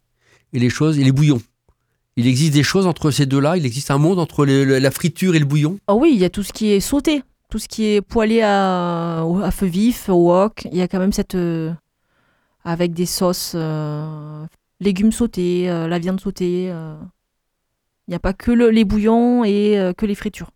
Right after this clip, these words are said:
Speaker 2: heureusement.
Speaker 1: Et il y a même chose, il y a plusieurs qui, types de cuisine asiatique. La cuisine
Speaker 2: Exactement.
Speaker 1: thaïlandaise, elle a quoi comme spécificité ?
Speaker 2: C'est, c'est, c'est varié, mais il y a le côté sucré-salé,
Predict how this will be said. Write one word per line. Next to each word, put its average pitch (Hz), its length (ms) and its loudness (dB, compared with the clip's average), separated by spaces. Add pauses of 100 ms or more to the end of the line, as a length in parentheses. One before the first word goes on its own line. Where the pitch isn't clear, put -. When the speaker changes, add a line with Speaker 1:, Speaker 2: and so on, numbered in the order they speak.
(180)
Speaker 2:
heureusement. 202 400 0 (560)
Speaker 1:
Et 127 80 4
il 120 40 6
y 123 40 6
a - 20 4
même 131 160 6
chose, 190 160 2
il 123 60 0
y - 20 4
a - 40 0
plusieurs 139 360 0
qui, - 220 -10 (340)
types 175 160 0
de 123 80 0
cuisine 107 240 0
asiatique. 101 460 -4 (260)
La - 60 0
cuisine 175 220 0
Speaker 2:
Exactement. - 180 0
Speaker 1:
thaïlandaise, 143 600 2 (200)
elle 123 220 -2
a 117 80 2
quoi 160 200 2
comme 113 120 2
spécificité ? 117 840 -2 (360)
Speaker 2:
C'est, 175 260 -8
c'est, 170 260 -8
c'est 185 180 -8
varié, 254 380 2
mais 190 240 4
il 180 40 -2
y 180 60 2
a 190 60 4
le 196 80 4
côté 226 340 0
sucré-salé, 233 720 0